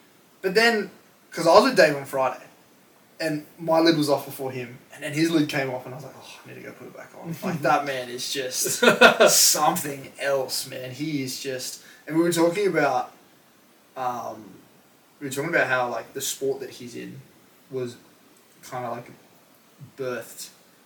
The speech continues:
Speaker 1: after him.
Speaker 2: You can
Speaker 1: And,
Speaker 2: probably
Speaker 1: like,
Speaker 2: say what
Speaker 1: after
Speaker 2: sport
Speaker 1: his
Speaker 2: he's in, like,
Speaker 1: Yeah,
Speaker 2: who
Speaker 1: he,
Speaker 2: cares?
Speaker 1: yeah, so he does, yeah, he does CrossFit.
Speaker 2: Like, that's not
Speaker 1: No, I'm not like, no, but I'm just saying that, like, he's
Speaker 2: Yeah.
Speaker 1: older than what CrossFit is. So, but if he,
Speaker 2: Probably older
Speaker 1: if,
Speaker 2: than CrossFit
Speaker 1: if,
Speaker 2: is.
Speaker 1: if he had done it when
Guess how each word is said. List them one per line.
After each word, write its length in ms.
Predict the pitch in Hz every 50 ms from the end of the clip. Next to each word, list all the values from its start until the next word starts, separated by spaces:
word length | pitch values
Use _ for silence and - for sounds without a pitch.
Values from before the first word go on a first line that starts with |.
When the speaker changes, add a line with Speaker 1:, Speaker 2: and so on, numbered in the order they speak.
| _ _ _ _ _ _ _ - - -
Speaker 1:
after 340 | 135 117 123 127 - - 135
him. 360 | 123 - 131 123 127 165 180 175 -
Speaker 2:
You 80 | 277 262
can 0 |
Speaker 1:
And, 60 | 294
Speaker 2:
probably 80 | 359 339
Speaker 1:
like, 100 | - -
Speaker 2:
say 160 | - 427 415
what 60 | -
Speaker 1:
after 160 | - - -
Speaker 2:
sport 200 | 302 359 392 370
Speaker 1:
his 140 | 320 285 -
Speaker 2:
he's 80 | 120 113 117
in, 80 | 139 151
like, 120 | 147 202
Speaker 1:
Yeah, 140 | 254 - -
Speaker 2:
who 40 | - 156 160
Speaker 1:
he, 60 | 170
Speaker 2:
cares? 120 | 175 185
Speaker 1:
yeah, 120 | 185 165 151
so 140 | - 180
he 60 | 175 175
does, 260 | 214 - - - -
yeah, 100 | 156 147 139
he 80 | 143 151
does 160 | 190 185 -
CrossFit. 280 | - 156 151 - 226
Speaker 2:
Like, 220 | 214 214 208 208 208
that's 240 | 233 220 - - 214
not 180 | 196 170 160 180
Speaker 1:
No, 120 | 214 202
I'm 180 | - 156 180 208
not 180 | 240 254 247
like, 240 | 208 180 160 160 175
no, 140 | 208 208 170
but 100 | - 147
I'm 80 | 151
just 140 | 156 165 -
saying 200 | 170 156 147 135
that, 100 | 131 127
like, 140 | 127 127 127
he's 220 | - 156 170 175
Speaker 2:
Yeah. 80 | 156 151
Speaker 1:
older 480 | 156 156 160 151 147 139 135 131 131 - - - - _ _ _ _ _ _ _ -
than 200 | 147 151 147 139 135
what 140 | 135 127
CrossFit 360 | - - 143 143 - 139 127 127
is. 260 | - - - - - - _
So, 500 | - - - 165 156 147 143 139 135 135 - 135
but 140 | 156 151 147
if 100 | 139 -
he, 200 | 156 156 156 165
Speaker 2:
Probably 220 | 175 165 151 -
older 260 | - 170 - 185 156 151
Speaker 1:
if, 140 | 143 135
Speaker 2:
than 80 | 123 -
CrossFit 340 | - - 180 165 - - - 170
Speaker 1:
if, 180 | 170 165 165
Speaker 2:
is. 60 | -
Speaker 1:
if 120 | 196 - 139
he 180 | 156 180 196
had 160 | 196 175 160 143
done 220 | 160 165 160 160
it 280 | 156 147 143 139 - -
when 720 | - 139 139 139 139 135 135 135 131 131 127 127 127 127